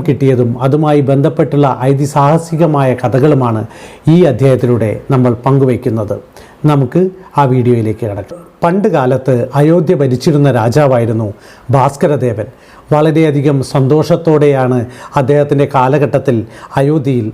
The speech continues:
ആളുകൾ താമസിച്ചിരുന്നത്. അങ്ങനെ കാലം കടന്നുപോയ സമയത്താണ് ആ രാജ്യം ശത്രുരാജ്യങ്ങൾ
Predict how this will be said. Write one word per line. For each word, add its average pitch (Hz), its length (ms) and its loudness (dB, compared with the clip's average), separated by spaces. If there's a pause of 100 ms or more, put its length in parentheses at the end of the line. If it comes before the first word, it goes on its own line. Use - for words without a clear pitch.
(140)
ആളുകൾ 135 300 2 (160)
താമസിച്ചിരുന്നത്. 117 760 -2 (580)
അങ്ങനെ 214 300 4 (220)
കാലം 147 360 0
കടന്നുപോയ 135 480 0 (160)
സമയത്താണ് 123 540 0 (420)
ആ - 20 2 (140)
രാജ്യം 123 380 0 (220)
ശത്രുരാജ്യങ്ങൾ 135 720 -2